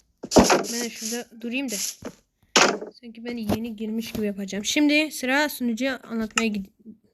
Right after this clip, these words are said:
I P'sini vermeye gidelim. I P'ye gidiyoruz arkadaşlar. Sunucuya giriyorsunuz.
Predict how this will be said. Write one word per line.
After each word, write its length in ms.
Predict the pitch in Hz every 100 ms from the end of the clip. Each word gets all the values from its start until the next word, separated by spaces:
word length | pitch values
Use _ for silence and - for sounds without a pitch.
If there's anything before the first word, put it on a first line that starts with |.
| _ _ - 247
I 80 | 254
P'sini 300 | - 294 294
vermeye 260 | 247 240
gidelim. 260 | 220 196 180 _ _ _ _ _ _ _ _ _ _ _ _ _ - 277
I 20 | 294
P'ye 320 | 277 294 311
gidiyoruz 460 | 262 233 226 220
arkadaşlar. 680 | 220 214 220 214 214 - - _ _ _ _ _ _ _ _ _ _ _ _ _ _ - _ _ _ _ _ _ _ _ _ -
Sunucuya 560 | - 339 359 311 339 339
giriyorsunuz. 760 | 294 294 269 240 262 285 -